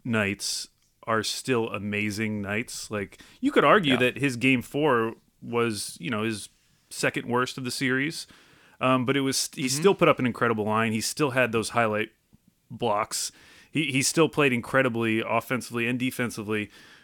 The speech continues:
Speaker 1: Whereas you still do have those games from Devin Booker where it kinda seems, y-, where, where it's, it's a little below average in comparison.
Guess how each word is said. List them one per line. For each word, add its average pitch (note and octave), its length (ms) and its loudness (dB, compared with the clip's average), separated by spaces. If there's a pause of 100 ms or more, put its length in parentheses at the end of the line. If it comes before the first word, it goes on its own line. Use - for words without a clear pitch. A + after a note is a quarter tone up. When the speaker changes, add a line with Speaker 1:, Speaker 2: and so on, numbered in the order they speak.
Speaker 1:
Whereas F#3 320 4
you F3+ 120 0
still F#3+ 320 4
do C#3 460 2
have C3 360 4
those A#2+ 220 2
games B2 280 2
from A#2+ 140 -4
Devin A2 280 0
Booker G#2 440 -2 (220)
where A#2 160 -2
it G#2+ 80 -6
kinda A#2 240 0
seems, G2+ 600 -4
y-, E3+ 300 -8
where, E3+ 180 0
where C#3+ 240 4
it's, - 400 -2
it's - 180 -6
a C#3+ 40 -2
little C3+ 180 2
below A#2 300 0
average G2 580 -2
in G#2+ 160 -4
comparison. G#2 720 -6